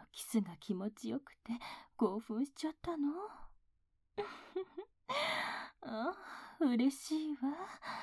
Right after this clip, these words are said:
じゃあ、この大きくなったおちんちんを握ってしごいてあげるわね。いくわよ。はーい。しこしこ、しこし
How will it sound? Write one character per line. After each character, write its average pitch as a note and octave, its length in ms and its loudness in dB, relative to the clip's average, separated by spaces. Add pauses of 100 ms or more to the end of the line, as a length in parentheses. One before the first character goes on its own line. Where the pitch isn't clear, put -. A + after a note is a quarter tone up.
(520)
じ E3+ 160 -4
ゃ E3+ 40 -4
あ、 A3 320 -2 (400)
こ E3+ 200 6
の E3+ 160 0
大 G#3+ 320 2
き - 140 -14
く G#3 160 0
な F#3+ 120 -10
っ G#3+ 140 -14
た F#3 160 -4
お F#3 100 -2
ち A3 220 0
ん C#4 80 4
ち C4+ 200 0
ん A#3 100 4
を - 80 -10
握 G3 360 4
っ - 20 -16 (140)
て C4 180 -8 (380)
し - 300 0
ご F3+ 180 -2
い B3 60 2
て C#4 160 -2
あ B3 100 2
げ A3+ 160 10
る A#3 140 6
わ A3 120 4
ね。 A3+ 560 -6 (840)
い E3+ 160 -2
く - 240 -8
わ D4+ 160 -8
よ。 C4 340 -4 (1040)
は A#3+ 960 -2
ー D#4 120 -2
い。 F4 140 -10 (400)
し - 420 -10
こ G3 220 0
し - 320 -14 (100)
こ、 - 100 -16 (540)
し - 300 -8 (100)
こ A#3+ 240 2
し - 240 -10